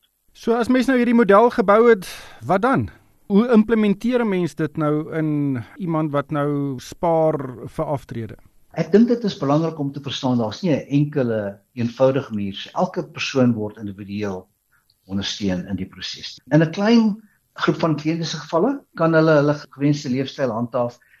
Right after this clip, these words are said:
Speaker 2: deur aftrede. Wat beteken hulle portefeulje groei na onttrekkings hou reeds tred met inflasie. Maar vir die meeste ander mense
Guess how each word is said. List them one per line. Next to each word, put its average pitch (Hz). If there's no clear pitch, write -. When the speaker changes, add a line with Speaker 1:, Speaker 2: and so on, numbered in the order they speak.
Speaker 2:
deur 120
aftrede. 101
Wat 117
beteken 156
hulle 147
portefeulje 196
groei 113
na 120
onttrekkings 120
hou 135
reeds 139
tred 123
met 120
inflasie. 95
Maar 135
vir 165
die 156
meeste 208
ander 185
mense 98